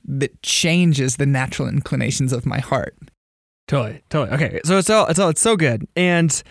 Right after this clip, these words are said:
Speaker 2: let's bring this down to the Ann Sons level of, like, our stories in ways that this isn't just a sermon, because it could be, and it is, uh, often. Um, so I, I know that a lot of the guys listening have probably read Killing Lions,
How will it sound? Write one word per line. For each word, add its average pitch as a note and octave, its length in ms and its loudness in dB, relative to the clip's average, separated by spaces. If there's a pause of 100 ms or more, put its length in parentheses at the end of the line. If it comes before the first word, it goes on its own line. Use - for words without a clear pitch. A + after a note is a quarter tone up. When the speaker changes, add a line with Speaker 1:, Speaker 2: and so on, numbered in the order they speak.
(140)
Speaker 2:
let's D#3 160 -4
bring D#3+ 200 -2
this C#3 100 -4
down C3+ 240 -2
to B2+ 40 -2
the B2 200 -2
Ann A#2 120 -2
Sons A#2 240 -4
level A2 300 -4
of, G2+ 100 -6
like, G#2 320 -8 (220)
our B2+ 200 -2
stories A2+ 520 -6
in A2 160 -4
ways G#2+ 280 -6
that A2+ 100 -6
this G#2 180 -2
isn't A2 380 -2
just - 320 -4
a G2 80 -4
sermon, G2+ 500 -4
because G#2+ 300 -8
it - 160 -10
could G2 180 -4
be, - 240 -10
and G#2+ 80 -4
it A2+ 260 -4
is, - 200 -14
uh, F2+ 60 -8
often. G2 360 -10 (560)
Um, A#2 360 0 (280)
so C3+ 360 0
I, - 100 -4 (160)
I D#3 80 0
know D3 140 0
that C3+ 120 -2
a B2 60 -2
lot A#2 140 -2
of A2+ 40 -4
the A2+ 60 -2
guys G#2+ 240 -4
listening A2 320 -4
have G#2+ 180 -6
probably G#2 640 -6 (720)
read A2 340 -2
Killing G2+ 280 -8
Lions, G2 640 -10